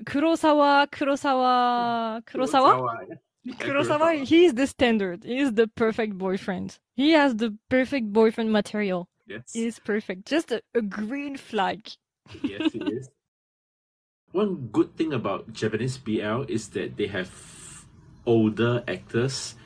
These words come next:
Speaker 2: and I feel like it makes me more comfortable because there's the,
Speaker 1: Mm-hmm.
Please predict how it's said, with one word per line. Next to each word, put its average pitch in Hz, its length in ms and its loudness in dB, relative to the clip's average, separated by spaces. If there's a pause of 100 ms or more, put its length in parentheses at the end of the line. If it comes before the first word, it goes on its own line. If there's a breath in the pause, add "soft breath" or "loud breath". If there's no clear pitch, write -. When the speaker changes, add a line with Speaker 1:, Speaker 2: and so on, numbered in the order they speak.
(240 loud breath)
Speaker 2:
and 113 420 2
I 131 80 0
feel 208 180 4
like 165 120 4
it 117 100 0
makes 127 240 -2
me 135 100 2
more 127 260 4
comfortable 120 580 -4 (680 soft breath)
because 139 280 0
there's 123 160 4
the, 107 340 0
Speaker 1:
Mm-hmm. - 220 -8